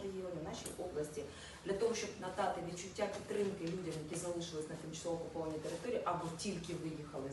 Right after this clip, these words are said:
з неї. Е, і, звісно, що все це відбувається максимально анонімно, для того, щоб забезпечити безпечність, е, е, та-, таких, таких вступників. І, е, ще раз наголошую,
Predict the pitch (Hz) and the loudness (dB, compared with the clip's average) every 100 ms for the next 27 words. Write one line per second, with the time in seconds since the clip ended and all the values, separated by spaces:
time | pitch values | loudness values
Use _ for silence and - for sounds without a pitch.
0 | 139 139 135 131 - - - - - - | -2 0 0 -2 -4 -10 -12 -12 -6 2
1 | 165 160 160 - 208 208 247 269 220 214 | 6 8 8 6 4 2 2 2 2 -2
2 | 196 - 226 226 196 180 170 180 180 170 | -2 0 2 2 0 -2 -2 2 8 8
3 | 170 - 156 156 - - - 165 180 - | 6 4 4 2 -2 -10 -6 0 0 2
4 | 208 208 175 160 - 175 165 196 254 247 | 4 6 6 4 4 4 2 4 4 4
5 | 240 214 196 208 202 196 - 190 185 196 | 4 2 0 0 -2 -2 -2 -2 0 0
6 | - 185 185 - 180 165 170 - 170 170 | 2 2 2 0 0 0 0 4 6 6
7 | - 170 170 - - 160 156 151 147 - | 4 0 0 -2 -4 -2 4 4 2 -4
8 | - - 160 160 160 - 175 175 - 190 | -4 4 6 6 2 0 2 2 2 2
9 | 185 175 - 175 175 175 - - 170 175 | 2 0 -2 -2 -4 -4 -4 -2 -2 -2
10 | 175 165 165 - - - 247 277 269 - | 0 4 2 0 -10 -4 2 2 2 -2
11 | 156 147 135 - 220 220 214 180 165 165 | -2 0 0 0 -2 -2 -4 -4 -2 0
12 | 170 156 151 | 2 2 0